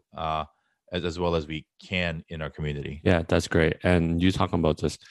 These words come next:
Speaker 2: working with other companies, kind of sharing our stories and stuff. Can you just talk about, like, just your experience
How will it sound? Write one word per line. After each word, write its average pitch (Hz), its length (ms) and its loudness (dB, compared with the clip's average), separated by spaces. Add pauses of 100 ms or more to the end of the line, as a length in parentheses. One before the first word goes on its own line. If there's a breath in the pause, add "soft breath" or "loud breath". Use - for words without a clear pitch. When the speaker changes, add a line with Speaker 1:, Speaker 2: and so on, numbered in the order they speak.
(560 soft breath)
Speaker 2:
working 98 580 4
with 80 240 -2
other 78 320 4
companies, 80 720 0
kind 78 180 2
of 69 60 0
sharing 78 380 2
our 76 100 2
stories 78 600 4
and 73 160 0
stuff. 76 240 0 (340 soft breath)
Can 95 100 4
you 107 60 4
just 139 140 2
talk 98 260 2
about, 80 300 4
like, 69 180 0
just 80 240 -2
your 85 280 6
experience 80 560 0